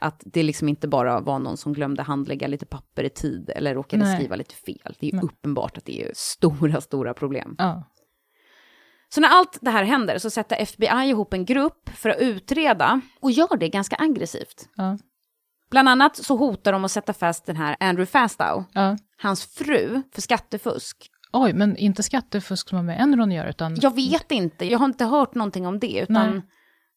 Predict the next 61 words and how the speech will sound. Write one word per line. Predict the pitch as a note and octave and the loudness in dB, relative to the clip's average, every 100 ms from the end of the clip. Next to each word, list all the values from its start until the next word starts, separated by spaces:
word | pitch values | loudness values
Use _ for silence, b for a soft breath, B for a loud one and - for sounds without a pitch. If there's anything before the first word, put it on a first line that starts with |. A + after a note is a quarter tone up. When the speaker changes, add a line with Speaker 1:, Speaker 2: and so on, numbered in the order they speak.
| _ - | _ 0
Speaker 1:
ja, | B3 | 2
jag | |
vet | A#3 C#4 - | 4 0 -2
inte. | - | 0
Speaker 2:
Men | A#3+ A#3 | 2 6
vad | A#3 | 6
märkligt, | A#3+ F3+ - A3+ | 6 4 -4 0
gå | A#3 | 0
på | - A3 | 2 0
hans | G#3+ F#3 F#3 - | 2 0 0 -2
fru. | - - - C#4+ G#3+ G#3 - _ - | -2 -8 -8 -8 -8 -16 -20 _ -6
Speaker 1:
Ja, | - - | -2 -2
eller | F3 | -4
de | F3 | -4
går | A#2 | -4
ju | - | -6
på | G#3 | -10
honom | - E3+ - F#3+ | -10 -8 -8 -8
egentligen. | G3 F#3 G#3 | -4 0 2
Speaker 2:
Ja, | F#3+ | 2
jo. | G3+ | -2
Speaker 1:
Ja, | G3+ | -4
jo. | - F3+ F3+ | -8 -12 -2
Speaker 2:
Men | F#3+ F#3+ | 0 2
Speaker 1:
Men, | G#3 | 2
Speaker 2:
via | G3 F#3+ | 2 0
Speaker 1:
ja, | |
Speaker 2:
henne, | F3+ F3+ F3 - | 0 -2 -4 -4
ja. | |
Speaker 1:
via | F#3 F3+ F3 | -2 -2 -2
henne. | F3 E3+ - b b b b - | -4 -8 -12 b b b b -4
För | - C4+ | 6 8
att | A#3 | 8
få | - G3+ | 6 4
honom | C#4+ C3+ | 4 2
att | - | 0
prata | C#3 D#3 G#3 | -2 0 -2
helt | D3+ - | -2 -6
enkelt. | - - G2+ | -8 -6 -2
Speaker 2:
Ja. | G3+ F#3 E3+ _ _ _ _ | -2 -2 -6 _ _ _ _
Speaker 1:
Och | G3+ | 0
det | G#3 | 0
funkar. | G#3 F3 - - - _ _ _ _ | 0 -4 -6 -10 -14 _ _ _ _
Speaker 2:
Mm. | G3 F#3 _ - | -12 -12 _ -2
Speaker 1:
Och | F#3 | 8
Andrew, | A3 A3+ G#3 F#3+ | 8 8 6 4
det | G3+ | 4
är | F#3 | 2
alltså | F3+ | 0
han, | E3 D#3+ | -2 0
den | D#3 | 0
här | D3 | -2
finanschefen | - D#3+ D#3 - - D3+ - D#3 | -4 -4 -4 -6 -10 -12 -12 -14
som | D3+ | -12
fixade | - - - D3 | -12 -10 -8 -8
och | C#3+ | -8
trixade | - - - C3 | -10 -10 -10 -8
med | C3 D#2+ | -6 -6
all | C#3+ | -6
bokföring | D3+ C#3+ - F2+ - - - | -8 -10 -6 -4 -4 -8 -10
och | - | -10